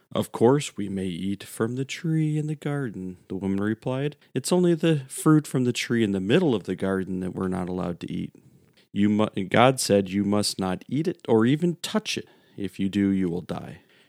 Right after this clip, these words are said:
'You won't die,' the serpent replied to the woman. 'God knows that your eyes are gonna be opened as soon as you eat it.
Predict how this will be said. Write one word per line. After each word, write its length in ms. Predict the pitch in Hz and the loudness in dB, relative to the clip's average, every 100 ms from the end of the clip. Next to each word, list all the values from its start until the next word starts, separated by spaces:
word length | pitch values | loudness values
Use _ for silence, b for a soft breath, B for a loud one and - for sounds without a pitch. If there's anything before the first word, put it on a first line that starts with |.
| - | -6
'You 240 | - 170 | 4 6
won't 600 | 113 107 110 104 95 - | 6 4 2 2 -2 -4
die,' 480 | - 104 104 107 107 | -2 2 4 6 4
the 160 | 98 95 | 2 0
serpent 600 | - - 87 98 95 92 | 0 2 0 -2 -2 0
replied 760 | 101 - - 98 98 98 98 | -2 -4 -6 0 2 2 0
to 80 | 98 | 0
the 100 | 98 | -2
woman. 540 | 92 95 98 98 98 98 b b _ | -2 -4 -2 -2 -6 -8 b b _
'God 320 | 190 190 123 | 4 6 6
knows 280 | 120 117 107 | 4 4 4
that 180 | 104 - | 0 2
your 120 | 104 | 4
eyes 220 | 107 101 | 6 4
are 60 | 104 | 4
gonna 180 | 107 107 | 4 4
be 220 | 120 123 | 6 6
opened 360 | 139 143 120 | 6 4 2
as 140 | 123 123 | 2 0
soon 300 | - 190 175 | 2 4 4
as 160 | 147 | 4
you 100 | 139 | 2
eat 220 | 143 165 101 | 0 0 -2
it. 180 | - | -4